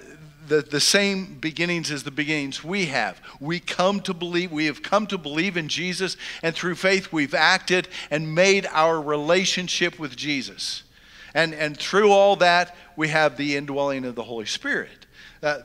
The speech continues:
there, there's something very similar that, that we could say Stephen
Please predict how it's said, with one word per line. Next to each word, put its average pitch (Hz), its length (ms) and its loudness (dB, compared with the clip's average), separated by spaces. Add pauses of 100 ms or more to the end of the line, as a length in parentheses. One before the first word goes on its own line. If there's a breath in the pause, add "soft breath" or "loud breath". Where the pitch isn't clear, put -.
there, 170 160 0
there's 147 300 -2
something 160 340 -2
very 156 400 2
similar 180 1000 2 (540 loud breath)
that, 165 220 4
that 156 120 2
we 151 100 0
could 139 180 -4
say 151 360 2
Stephen 165 720 -2